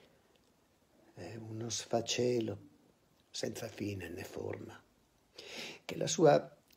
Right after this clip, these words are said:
corruzione è troppo incancrenita perché il nostro scettro possa mettervi riparo,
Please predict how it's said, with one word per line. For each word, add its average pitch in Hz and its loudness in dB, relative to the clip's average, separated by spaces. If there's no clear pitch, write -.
corruzione 147 6
è 139 0
troppo 165 4
incancrenita 143 2
perché 127 -8
il 127 -2
nostro 131 -2
scettro 113 4
possa - 0
mettervi 127 0
riparo, 120 0